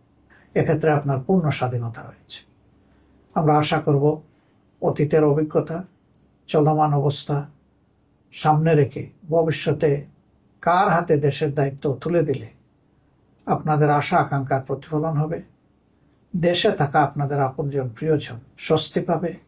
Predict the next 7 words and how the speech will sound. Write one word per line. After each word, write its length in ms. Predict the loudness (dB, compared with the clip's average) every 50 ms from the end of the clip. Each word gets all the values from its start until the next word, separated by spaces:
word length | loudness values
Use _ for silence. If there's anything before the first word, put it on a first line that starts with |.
| _ _ _ _ _ _ _ _ _ _ _ _ _ _ _ -6
একটি 320 | -6 -6 -4 -2 -2 0 0 0 -2 -2 -6 -16 _ _ _ _ _ _ _ _ _ _ _ _ _ _ _ _ _ -6 -2
দুর্নীতিমুক্ত, 840 | 2 2 4 4 4 4 2 2 0 -2 -2 -4 -6 -6 -4 -4 -4 -4 -6 -10 _ -2
চাঁদাবাজ 560 | 0 2 2 2 2 2 2 2 2 0 -4
মুক্ত, 440 | -6 -8 -8 -8 -6 -4 -2 -2 -2 -4 -8 _ _ _ _ _ _ _ _ _ _ _ -4
দখলদার 600 | 0 2 2 2 2 2 2 2 2 2 2 2 2
মুক্ত, 320 | 0 -2 -4 -6 -4 -2 0 0 0 0
মানবিক 580 | 0 0 2 2 2 0 0 0 0 0 -2